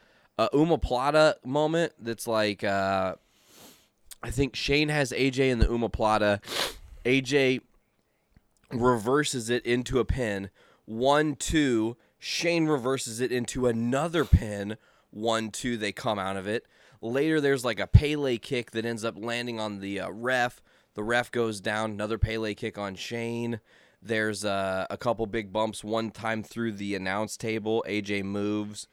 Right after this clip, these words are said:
and Shane goes through it. Uh, there's a, oh my God, there's a moment where Shane does this huge back body drop to A J, and he, like, floated in air before he flipped. It was like a stunt in a movie.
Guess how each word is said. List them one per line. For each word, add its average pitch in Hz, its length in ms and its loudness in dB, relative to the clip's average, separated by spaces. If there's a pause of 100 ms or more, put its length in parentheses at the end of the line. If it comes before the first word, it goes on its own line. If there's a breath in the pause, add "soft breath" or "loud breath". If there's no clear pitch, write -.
(280)
and 98 160 -10
Shane 110 320 -4
goes 95 260 -6
through 120 360 -2
it. 120 200 -2 (560)
Uh, 92 840 -4 (640)
there's 123 300 0
a, 101 180 -2
oh 143 100 -4
my 135 160 -4
God, 127 240 -4
there's 127 180 2
a 123 40 0
moment 120 300 2
where 107 140 0
Shane 117 500 -4
does 107 200 -2
this - 260 -8
huge 113 300 -6
back 107 300 -2
body 107 280 -2
drop 101 280 -4
to - 160 -20
A 107 220 -2
J, 98 400 -4 (600)
and 107 140 -2
he, 117 180 -4
like, 104 240 0
floated 135 1040 6
in 117 320 0
air 117 400 6
before 107 400 2
he 104 140 -4
flipped. 113 480 0
It 104 60 -2
was 107 140 -2
like 113 140 -2
a 98 80 -8
stunt - 640 -2
in 113 100 -2
a 98 80 -2
movie. 98 640 -4